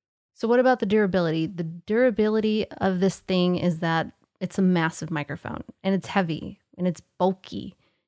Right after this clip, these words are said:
It's not your typical microphone that looks like a tube. It's more like a, like a big cylinder <laughs> tube microphone.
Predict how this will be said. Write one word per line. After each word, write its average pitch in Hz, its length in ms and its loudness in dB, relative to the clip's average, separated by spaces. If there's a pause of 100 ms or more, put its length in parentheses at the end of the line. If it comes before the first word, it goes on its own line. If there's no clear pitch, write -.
It's - 220 -6
not 185 360 2
your 175 280 0
typical 170 800 -4
microphone 165 640 -2
that 151 120 -4
looks - 240 -8
like 156 100 -8
a 151 140 -12
tube. 196 580 -2 (360)
It's - 200 -10
more 180 200 2
like 175 240 0
a, 165 420 0 (460)
like 180 140 -10
a - 20 -6
big 165 260 -4
cylinder 185 520 2
<laughs> - 20 -4
tube 165 480 -2
microphone. 165 760 -4